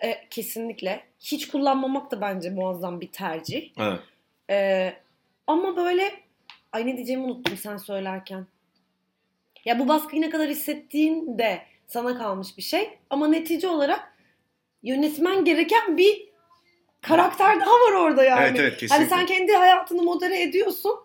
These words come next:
Speaker 1: Üstüne bir de <laughs> sosyal medyanla, e, şey olman gerekiyor.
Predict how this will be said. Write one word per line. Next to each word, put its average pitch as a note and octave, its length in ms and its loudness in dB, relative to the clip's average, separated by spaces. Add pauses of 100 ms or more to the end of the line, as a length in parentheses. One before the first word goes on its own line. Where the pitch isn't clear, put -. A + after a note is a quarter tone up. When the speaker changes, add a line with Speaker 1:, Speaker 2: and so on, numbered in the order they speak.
(300)
Speaker 1:
Üstüne F4 460 -4
bir - 60 -6
de F#4 100 2
<laughs> - 0 -
sosyal F#4 580 0
medyanla, E4+ 840 -2 (600)
e, G3+ 640 -4
şey G#3+ 220 -6
olman F#3+ 380 -6
gerekiyor. E3+ 560 -10